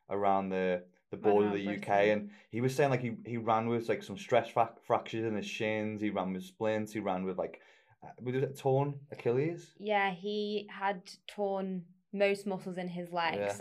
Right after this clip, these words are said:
Speaker 2: and he said by the end of it, he was basically walking every day and not even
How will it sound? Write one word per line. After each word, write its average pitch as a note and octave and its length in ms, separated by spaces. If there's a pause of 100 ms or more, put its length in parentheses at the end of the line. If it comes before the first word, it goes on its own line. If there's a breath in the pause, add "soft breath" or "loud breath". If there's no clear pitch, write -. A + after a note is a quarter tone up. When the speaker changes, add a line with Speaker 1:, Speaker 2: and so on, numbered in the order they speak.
Speaker 2:
and F3+ 140
he F#3 160
said F#3 280
by F3+ 160
the E3+ 80
end F3+ 160
of D#3+ 60
it, D#3+ 60
he E3 160
was F3 100
basically F3+ 460
walking F3 500
every E3+ 180
day D#3+ 200
and E3 80
not E3 160
even E3 460